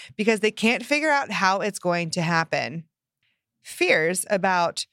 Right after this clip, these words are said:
whether or not you can actually get the reality that you want, that vision that you want, fears that you can't create that actually hinder your ability to be all in on your future.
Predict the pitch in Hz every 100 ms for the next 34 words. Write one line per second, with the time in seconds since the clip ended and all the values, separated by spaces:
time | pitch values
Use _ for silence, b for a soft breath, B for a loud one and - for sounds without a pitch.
0 | _ - 202 240 311 262 208 190 196 202
1 | - 190 202 - 214 185 - _ _ 240
2 | 254 - - - _ _ _ 165 196 196
3 | 208 208 226 214 202 208 180 160 196 -
4 | - _ _ _ _ _ 170 165 180 165
5 | 214 226 226 208 254 202 156 208 - _
6 | _ _ _ _ _ - - 262 294 262
7 | 226 226 240 226 - _ - - 269 -
8 | - - 254 262 262 - 151 160 - -
9 | _ _ - 233 240 - 247 214 - 240
10 | 269 262 190 151 175 B B B B 190
11 | 202 185 185 220 247 233 180 170 - -
12 | 220 226 254 - 240 156 151 160 b b
13 | b - 180 175 160 175 160 - 165